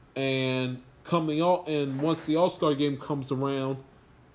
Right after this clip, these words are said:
his All-Star game is a complete farce because it's big-time stars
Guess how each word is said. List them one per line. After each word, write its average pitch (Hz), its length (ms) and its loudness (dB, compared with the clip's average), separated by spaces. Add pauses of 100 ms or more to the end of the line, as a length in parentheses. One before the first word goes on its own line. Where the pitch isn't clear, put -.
(760)
his 151 300 0
All-Star 160 380 2
game 156 220 0
is 147 120 -2
a - 20 -20
complete 175 420 -2
farce 180 380 2
because 131 320 0
it's 110 120 -6
big-time 156 800 2
stars 160 840 2